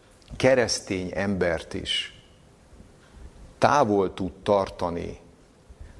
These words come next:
a ceremónia, a forma, a megszokás, a hagyomány, a körülmények.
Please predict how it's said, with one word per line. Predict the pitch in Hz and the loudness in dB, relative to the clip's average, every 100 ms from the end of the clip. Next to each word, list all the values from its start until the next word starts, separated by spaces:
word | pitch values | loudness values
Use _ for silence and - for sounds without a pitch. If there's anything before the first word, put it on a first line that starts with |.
| - | -10
a | 98 | -6
ceremónia, | - 101 107 104 104 107 113 120 - - - - - - _ - - - | 0 2 2 2 2 2 2 0 -6 -20 -20 -20 -20 -20 _ -20 -20 -2
a | 82 | -2
forma, | - 104 104 104 110 110 - - - - - - - - - - | 4 4 4 2 2 0 -6 -20 -20 -20 -20 -20 -20 -20 -20 -2
a | 87 87 | 0 2
megszokás, | 110 113 - 110 - 104 101 - - - - - - | 2 2 0 0 -2 -2 -2 -6 -10 -12 -18 -20 -12
a | - | -12
hagyomány, | - 104 107 107 101 95 92 95 - - - | 0 2 4 2 2 -2 -4 -12 -16 -20 -14
a | - - | -12 -2
körülmények. | 113 95 85 80 80 80 71 - - | 0 0 -2 -6 -10 -12 -14 -16 -18